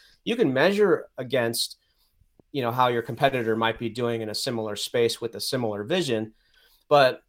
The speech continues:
ultimately, this is, this has to be, again, blinders all on looking forward. If, if you want to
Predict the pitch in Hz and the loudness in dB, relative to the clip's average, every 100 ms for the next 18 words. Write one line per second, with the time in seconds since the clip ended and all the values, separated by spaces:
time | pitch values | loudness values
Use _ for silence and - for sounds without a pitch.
0 | - 165 180 190 156 143 127 123 131 147 | 6 8 8 4 0 0 -4 -4 -4 -4
1 | 131 135 127 147 139 - 120 120 117 110 | -6 -6 -4 0 0 0 -8 -4 -4 -4
2 | - - 117 117 110 120 135 135 117 113 | -8 -14 -6 -4 -2 -2 0 -2 -4 -2
3 | 110 113 - - 127 120 110 110 _ _ | -2 -2 -4 -2 2 2 0 -4 _ _
4 | _ _ _ _ - 127 143 143 117 135 | _ _ _ _ -10 -2 -2 -2 0 2
5 | 131 117 104 - _ _ _ _ _ 170 | 4 2 -2 -8 _ _ _ _ _ 0
6 | 151 - - - 143 147 147 175 196 - | 0 -2 -8 -6 -4 -2 4 4 4 0
7 | 185 165 151 143 | 0 2 2 -2